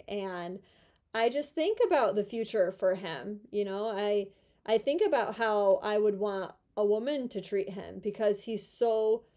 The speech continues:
internally good. I mean, every child is born with such good inside of them, and I hate when that perspective cannot be taken for children in general, but, like, especially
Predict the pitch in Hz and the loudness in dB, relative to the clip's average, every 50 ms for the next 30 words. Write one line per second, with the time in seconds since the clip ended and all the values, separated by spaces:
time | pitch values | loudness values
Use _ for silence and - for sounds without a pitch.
0 | _ _ _ _ _ _ _ _ _ _ _ _ _ - 233 233 240 247 - 262 | _ _ _ _ _ _ _ _ _ _ _ _ _ -2 -2 -2 -2 -2 -4 -2
1 | 254 247 247 240 226 214 208 190 160 - 220 214 190 180 170 - 202 - _ _ | 0 2 2 4 4 2 0 0 2 4 4 4 4 0 -2 -6 -12 -20 _ _
2 | _ _ _ _ _ _ _ _ _ - 226 220 220 220 202 - - _ - - | _ _ _ _ _ _ _ _ _ -4 -2 0 0 -2 -2 -4 -8 _ 0 2
3 | - 240 233 254 240 214 - 208 190 160 147 156 156 - 180 - - - 208 208 | 2 2 2 0 -2 -2 -2 -2 -2 -2 -2 -2 -4 -4 -6 -10 -4 0 2 4
4 | 202 196 196 196 - - - - 190 202 202 202 196 190 185 180 185 - - 208 | 4 2 2 -2 -6 -10 -12 -8 -6 -4 -2 -2 -2 -4 -6 -8 -10 -4 -2 0
5 | 202 190 196 - 196 180 175 - - - _ _ _ - 214 170 143 190 214 233 | 0 0 0 -2 -2 -2 -2 -4 -12 -20 _ _ _ 4 4 6 6 4 2 0
6 | 240 - _ - 233 254 247 240 269 226 226 233 233 226 233 254 240 247 254 262 | -2 -10 _ -6 -4 -4 -2 -2 0 2 2 2 2 0 -2 -2 -2 -2 -4 -6
7 | 262 - _ _ _ _ _ _ _ _ _ _ - 214 208 202 202 196 190 196 | -10 -12 _ _ _ _ _ _ _ _ _ _ -4 -4 -2 -2 -2 -4 -4 -4
8 | - - 214 214 208 190 214 220 220 226 214 208 - - 208 214 208 202 196 202 | -4 -2 -2 -2 0 2 2 4 4 4 2 -2 -6 -6 -6 -4 -4 -4 -4 -4
9 | 202 180 - - - 208 - - 196 196 - 202 202 - - 208 175 170 - 190 | -4 -6 -6 -10 -14 -12 -8 -6 -6 -4 -4 -6 -6 -6 -8 -10 -10 -6 -6 -8
10 | 196 196 - 185 185 190 - 214 214 214 214 220 220 226 220 - _ _ _ _ | -8 -4 -4 -4 -4 -4 -4 -6 -4 -4 -6 -6 -8 -8 -12 -14 _ _ _ _
11 | _ _ _ _ - - - - 214 208 196 - - - - 233 220 208 226 220 | _ _ _ _ -20 -14 0 0 0 0 0 -4 -6 0 2 2 4 4 2 0
12 | 214 202 202 185 208 202 196 214 254 311 403 453 440 381 285 247 - - 254 240 | 0 -2 0 0 0 0 2 4 4 4 6 4 6 6 6 4 6 6 4 6
13 | - 220 196 247 - 262 277 311 - 339 302 294 277 269 247 240 240 - | 6 4 2 2 0 0 0 0 0 -2 0 2 4 4 2 0 -2 -6